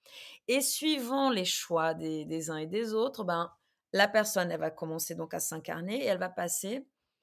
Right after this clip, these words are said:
par les sphères planétaires. Donc, elle va passer par la sphère de Saturne, puis Jupiter. Donc, euh, et là, petit à petit, donc, elle va se tamiser comme ça des, des, des, des différentes, disons, énergies des planètes,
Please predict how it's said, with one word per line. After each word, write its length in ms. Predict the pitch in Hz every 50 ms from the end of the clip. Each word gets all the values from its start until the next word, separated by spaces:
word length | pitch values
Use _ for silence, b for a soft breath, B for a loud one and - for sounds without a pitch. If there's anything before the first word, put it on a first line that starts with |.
| _ b b b b b b b b b b _
par 240 | - 202 220 233 233
les 120 | 220 214
sphères 380 | 208 - - - 233 247 247 -
planétaires. 720 | 247 240 233 226 214 214 - - - - - - - _ _
Donc, 220 | 165 160 160 160 175
elle 60 | 165
va 100 | 165 160
passer 300 | - 165 165 - - 170
par 160 | - 165 165
la 120 | 156 156
sphère 260 | 156 - - 160 151 156
de 80 | 156
Saturne, 880 | 160 - - 165 170 170 - - - 262 262 262 254 240 226 202 185 175 170
puis 140 | - - 160
Jupiter. 800 | 143 147 151 131 - 208 208 202 - 233 233 226 220 214 202 180
Donc, 260 | 156 196 202 - -
euh, 80 | 147 143
et 140 | 139 147 160
là, 360 | 165 175 185 208 226 262 262 B B B B B B B _
petit 300 | 185 180 - - - 185
à 60 | 175
petit, 420 | 170 165 160 160 - - 269 294
donc, 180 | 226 190 - 170
elle 80 | 156
va 100 | 151 156
se 140 | 165 - -
tamiser 680 | 165 - 175 160 165 165 165 160 156 165 185 196 190
comme 200 | 190 180 160 156
ça 360 | 156 - - 185 190 196 185 180
des, 260 | 156 160 151 147 143
des, 200 | - 156 156 147
des, 300 | 139 147 143 143 143 143 _ _ _ _ _ _ _ - -
des 140 | 156 165
différentes, 840 | 160 156 165 180 175 - 175 170 170 160 170 175 180 180 180 - 160
disons, 640 | 151 156 156 156 151 147 156 165 170 170 160 151 151 156 160 _ b b b b b b b - -
énergies 640 | 147 165 165 165 160 165 175 165 165 147 151 160 202
des 140 | 185 175 165
planètes, 720 | - - 165 151 151 156 165 202 294 - - - - -